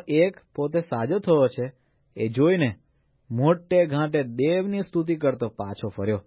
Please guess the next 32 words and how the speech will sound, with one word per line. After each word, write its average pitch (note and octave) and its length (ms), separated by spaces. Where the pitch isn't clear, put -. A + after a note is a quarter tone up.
તેણે A#2+ 160
સાષ્ટાંગ C#3+ 720
દંડવત C#3+ 440
પ્રણામ C#3+ 320
કરીને C#3+ 360
તેનો C#3 200
આભાર B2+ 380
માન્યો. A2+ 300
તે - 80
સમરૂની B2 520
હતો. A2+ 340
ઈસુએ F3 320
તેને E3 200
પૂછ્યું D3 480
કે E3 160
"શું D#3+ 480
દસે C3 320
જણને D3+ 320
શુદ્ધ C3+ 320
કરવામાં C#3+ 560
આવ્યા B2+ 340
નહોતા? B2+ 480
બીજા C3 260
નવ D3+ 260
ક્યાં E3+ 260
છે? D3 280
દેવનો D3 520
મહિમા C3+ 360
પ્રગટ C#3 380
કરવાને C#3 400
પાછો G#2+ 420
ફરે D#3+ 340